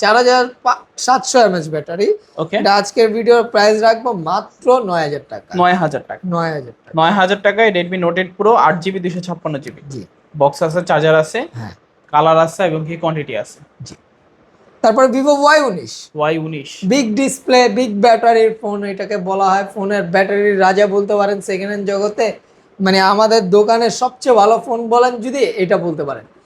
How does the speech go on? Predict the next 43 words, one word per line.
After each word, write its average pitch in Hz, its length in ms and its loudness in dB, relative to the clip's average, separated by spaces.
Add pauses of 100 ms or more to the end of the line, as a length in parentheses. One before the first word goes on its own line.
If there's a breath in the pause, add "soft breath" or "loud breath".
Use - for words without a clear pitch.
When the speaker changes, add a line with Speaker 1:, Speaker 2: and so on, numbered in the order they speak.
(260 soft breath)
Speaker 1:
এটা 262 120 4 (100)
আজকের 262 380 -2
ভিডিওতে 247 360 -4
আট 220 240 4
দুইশো 220 220 -4
ছাপ্পান্ন, 214 480 -2
প্রাইস 208 400 0
রাখবো 202 240 -2 (160)
মাত্র 190 220 -4 (420)
Speaker 2:
কত 170 180 -4
ভাই? 170 200 0 (520)
Speaker 1:
ছয় 214 160 4
হাজার 185 220 2
পাঁচশো 170 300 -10
টাকা। - 120 -18
Speaker 2:
ছয় 160 240 0
হাজার 156 280 -4
পাঁচশো। - 280 -8 (140)
Speaker 1:
হ্যাঁ। 98 140 -18 (420)
Speaker 2:
ছয় 180 220 2
হাজার 196 240 0
পাঁচশো 190 260 -2
টাকায় 214 260 0
Vivo 180 180 0 (100)
ওয়াই 151 220 4
উনিশ, 220 240 -4
আট 165 260 2
জিবি 190 160 -2
দুইশো 175 240 -6
ছাপ্পান্ন 151 340 -6 (100)
জিবি। 107 180 -18 (220)
Speaker 1:
হ্যাঁ। 123 140 -8 (200)
Speaker 2:
এটারও 180 340 2
তো 180 100 -4
কালার 139 260 2
আছে। - 140 -18 (140)
Speaker 1:
হ্যাঁ, 170 160 2 (140)
কালার 190 380 4
কোয়ান্টিটি 185 460 -4
অ্যাভেলেবল 151 520 -4
আছে। - 160 -20 (480)
Speaker 2:
আছে, 147 280 -4
চাইলে 185 180 2